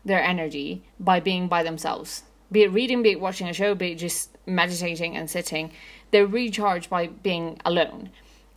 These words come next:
Extroverts recharge by going out for drinks with friends, by hang-, by lunching with their friends, by being with people. So introverts normally, after going out with their friends, which they do,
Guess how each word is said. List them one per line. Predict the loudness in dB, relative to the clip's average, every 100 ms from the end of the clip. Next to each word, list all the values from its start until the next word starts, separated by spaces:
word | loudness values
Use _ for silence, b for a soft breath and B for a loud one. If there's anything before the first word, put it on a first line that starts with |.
| 2
Extroverts | 2 2 -2 0 0 -4 -6 -10 -14 -6
recharge | -2 -2 -2 -2 -2 -6 -10 -14 _
by | 0 0 2
going | -2 -2
out | -2 -4
for | -8
drinks | -10 -10 -10
with | 2
friends, | 2 4 0 -2
by | 0 2 2
hang-, | -2 -4 -6 -6 0
by | 2 2 -4 -8 -16 _ _ _
lunching | 2 2 2 -2
with |
their | -2 -2
friends, | -2 0
by | -2 -4
being | 2 2 2
with | -2 -6 -4
people. | -6 -6 -10 -12 -14 b b b
So | 2 6 6 4 -2 -8 -2
introverts | 2 4 4 2 2 0 2
normally, | 4 4 2 0
after | 0 0 -6
going | 0 0 4
out | 2 4
with | 2
their | 2
friends, | -4 -4 -4
which | -4 -2
they | -2 -2
do, | 4 4 4 0 -6